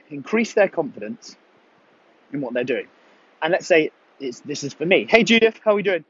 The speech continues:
Let's say this is for me. I want to increase my confidence right now. This is the things I do. So I feel confident when. I want you to make a, a confidence bucket list. So you have an array of reasons to feel confident.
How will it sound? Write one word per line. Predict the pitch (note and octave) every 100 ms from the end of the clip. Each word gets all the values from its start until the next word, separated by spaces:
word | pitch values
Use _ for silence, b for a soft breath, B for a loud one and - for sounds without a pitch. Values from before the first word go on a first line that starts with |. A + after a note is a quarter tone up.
| _ _ _ _ _ _
Let's | F#3+ -
say | G3
this | E3+ E3
is | E3
for | D#3
me. | D3 A#2+
I | D3 E3+
want | D#3+ -
to | C#3
increase | B2+ - F#3+ - F3
my | E3+
confidence | D3 E3+ A#2 F3 B2+ A#2 - - _ -
right | C3 A#2
now. | F#2
This | C3 G3+
is | E4+
the |
things | - E3+ D3
I |
do. | D#3 G3+ - b b b
So | - F#3 E3+
I | G3+ B3+
feel | - G#3+ G3
confident | - F#3 - D#3+ D#3
when. | D3 B2 G2
I |
want | C3+ D#3
you | E3
to |
make | F3+ F3+ E3
a, | - _ _ _ -
a | -
confidence | - G#3+ - G3+ G3 - -
bucket | F#3 - D#3
list. | A2+ - - - _ - _ _ -
So | E3+
you | G#3+
have | A3+ G3+ D#3+ - _ _ -
an | E3
array | D3+ E3 F3+ G3+
of | G3+ E3+ _ _
reasons | D#3+ A3 G#3 B2 A2+ C3
to | -
feel | D#3 D3+ D3
confident. | A3 A3+ - - -